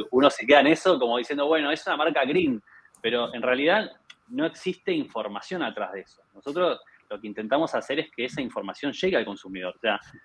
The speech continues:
realmente concientizar al consumidor que esta marca está, eh,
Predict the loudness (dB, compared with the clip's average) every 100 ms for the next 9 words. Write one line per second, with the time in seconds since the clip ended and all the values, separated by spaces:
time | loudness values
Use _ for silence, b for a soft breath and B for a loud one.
0 | _ 4 6 8 6 4 2 2 0 -4
1 | -4 -6 -6 -6 -6 -2 0 0 -2 -4
2 | -2 -2 -2 -4 -4 -4 -2 0 0 -2
3 | -2 -6 -6 -12 _ _ _ -14 -14 0
4 | 2 4 0 -8 _ _ _ -4 -4 -4
5 | -8 -10